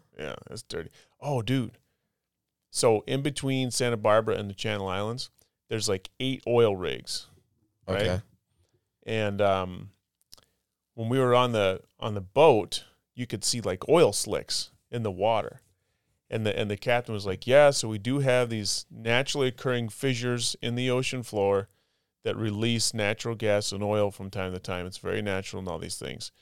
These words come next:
Speaker 1: But the oil rigs have spills too." So we're walking on this beach in this little town called Summerland. And when we walked down to the beach, I saw the sign that said,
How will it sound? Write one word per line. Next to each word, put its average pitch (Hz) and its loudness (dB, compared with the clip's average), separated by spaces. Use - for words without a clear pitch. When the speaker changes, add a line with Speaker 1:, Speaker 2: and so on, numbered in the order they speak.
Speaker 1:
But 107 2
the - -6
oil 127 8
rigs 107 -4
have 95 -4
spills - -4
too." 76 -8
So - -6
we're 123 0
walking 139 2
on 113 -2
this 98 -6
beach 107 -8
in 113 -8
this 104 -4
little 113 0
town 107 -6
called 95 -10
Summerland. 95 -6
And 101 -8
when 107 -6
we 101 -2
walked 110 4
down 123 0
to 110 -4
the 101 -6
beach, 143 -4
I 95 -4
saw 98 0
the 95 -4
sign 113 0
that 92 -10
said, 95 2